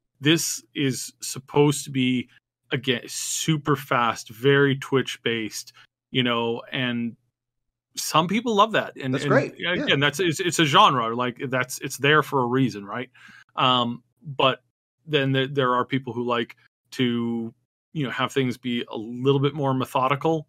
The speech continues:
Speaker 1: a little bit more, like, planning things out. You know, your, your shots absolutely count. A-, and again, it, like, people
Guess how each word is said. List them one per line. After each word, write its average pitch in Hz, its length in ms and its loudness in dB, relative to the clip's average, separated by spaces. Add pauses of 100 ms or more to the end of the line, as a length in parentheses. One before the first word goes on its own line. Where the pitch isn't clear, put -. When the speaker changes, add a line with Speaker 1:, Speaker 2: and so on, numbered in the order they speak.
Speaker 1:
a - 80 -18 (180)
little 123 420 -6
bit 127 120 -4
more, 131 320 2
like, 120 300 -2 (1160)
planning 131 440 2
things 135 260 2
out. 139 240 4 (360)
You 151 120 -2
know, 120 200 -6
your, 123 300 -2
your 131 180 -6
shots - 600 0 (140)
absolutely 135 680 -2
count. 139 500 0 (400)
A-, 202 240 -4
and 220 80 4
again, 214 280 4
it, 135 140 0
like, 131 240 2
people 151 380 0